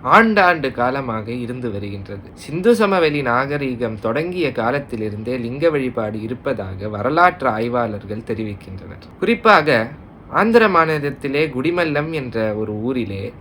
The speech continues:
அமைந்துள்ள கோதண்டராமேஸ்வரர் திருக்கோயிலில் அமைந்துள்ள சிவலிங்கம் தான் இருப்பதிலேயே பழமையான சிவலிங்கம் என்று ஆய்வாளர்கள் கருதுகின்றனர். இதைத்தான் ஒரு பழம்பெரும் பாடலிலே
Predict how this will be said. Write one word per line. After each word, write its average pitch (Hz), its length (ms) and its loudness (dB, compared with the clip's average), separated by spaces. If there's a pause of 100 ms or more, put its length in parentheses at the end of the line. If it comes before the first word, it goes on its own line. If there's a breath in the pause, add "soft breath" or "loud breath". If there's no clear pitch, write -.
அமைந்துள்ள 156 540 0
கோதண்டராமேஸ்வரர் 147 1200 2
திருக்கோயிலில் 127 720 -2
அமைந்துள்ள 107 520 -6 (140)
சிவலிங்கம் 120 600 -6
தான் 110 300 -8 (160)
இருப்பதிலேயே 165 680 2
பழமையான 147 760 0
சிவலிங்கம் 120 560 -4
என்று 104 500 -4 (320)
ஆய்வாளர்கள் 123 760 0
கருதுகின்றனர். 113 920 -6 (140)
இதைத்தான் 170 600 4
ஒரு 135 220 0
பழம்பெரும் 175 680 2
பாடலிலே 131 640 4